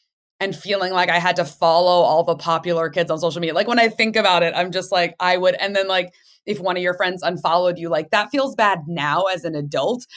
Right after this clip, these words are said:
But at fifteen, I think I would have lost it. Like, you know, and we had our, our own versions of this stuff, but I think it's so additive. And also,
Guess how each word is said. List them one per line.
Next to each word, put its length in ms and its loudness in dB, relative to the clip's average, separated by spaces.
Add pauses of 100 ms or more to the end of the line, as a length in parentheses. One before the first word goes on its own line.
(160)
But 120 4
at 280 0
fifteen, 640 -4
I 180 0
think 340 -4
I 160 2
would 200 2
have 160 -4
lost 540 0
it. 120 -4
Like, 280 0 (680)
you 120 2
know, 300 6
and 80 4
we 100 4
had 160 4
our, 340 2
our 180 4
own 200 2
versions 420 -6
of 120 -6
this 200 -6
stuff, 380 -2
but 280 -4 (840)
I 100 -4
think 260 -8
it's 200 -8
so 220 -2
additive. 420 0
And 120 -4
also, 580 -4